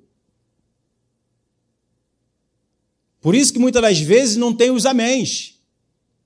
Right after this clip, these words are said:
porque vai confrontar. "É, pra mim tava tudo bem, eu tenho que ir lá pedir perdão a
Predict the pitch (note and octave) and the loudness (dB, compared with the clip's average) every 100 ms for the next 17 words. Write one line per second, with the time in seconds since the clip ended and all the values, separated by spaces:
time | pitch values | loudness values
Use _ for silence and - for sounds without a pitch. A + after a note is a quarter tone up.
0 | _ _ C#3+ G3 G#3+ G#3+ A3+ B3 C4 - | _ _ -6 -4 -2 -4 -4 -2 -2 0
1 | F#3 G#3+ D3 C#3+ D3 C3 C3 C3+ D#3+ E3 | -2 -2 -6 -12 -12 -12 -8 -6 -6 -6
2 | D3 C#3+ D#3 B2+ A2+ D#3 F3 C3+ - _ | -8 -8 -10 -8 -8 -6 -8 -10 -16 _
3 | _ _ - B2+ F3+ F#3+ D3+ F3 D3 C3 | _ _ -18 -10 -8 -6 -8 -6 -6 -6
4 | E3+ D3 G#2 G#2+ D#3 F#3+ C3+ | -8 -10 -10 -10 -8 -8 -12